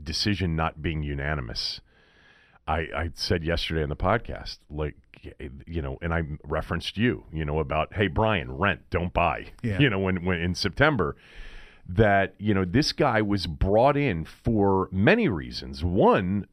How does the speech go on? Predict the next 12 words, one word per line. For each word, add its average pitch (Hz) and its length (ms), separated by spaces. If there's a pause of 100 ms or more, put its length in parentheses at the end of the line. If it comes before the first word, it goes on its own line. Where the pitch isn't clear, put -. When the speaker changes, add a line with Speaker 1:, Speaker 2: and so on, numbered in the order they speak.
Speaker 1:
was 95 420
presumably 101 920
to - 180
keep - 320
the 147 100
Redskins 107 640
from 98 200
tripping 117 420
over 101 240
their 90 220
own 92 260
you-know-what 104 640